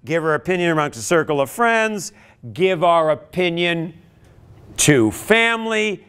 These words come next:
share our story, the classic lull in the conversation after somebody's just told a good one about their weekend, and you want to say, "Well, you know what happened to me on this weekend? Y-, you know what happened to me?"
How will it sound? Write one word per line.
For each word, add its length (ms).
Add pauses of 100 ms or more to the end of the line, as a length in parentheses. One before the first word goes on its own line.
share 500
our 180
story, 840 (140)
the 80
classic 680 (120)
lull 640
in 120
the 100
conversation 1300 (240)
after 240
somebody's 340
just 140
told 260
a 80
good 260
one 220
about 260
their 140
weekend, 640 (320)
and 180
you 140
want 180
to 60
say, 580 (1600)
"Well, 120
you 40
know 60
what 100
happened 260
to 60
me 120
on 120
this 120
weekend? 480 (420)
Y-, 140
you 80
know 80
what 100
happened 280
to 60
me?" 340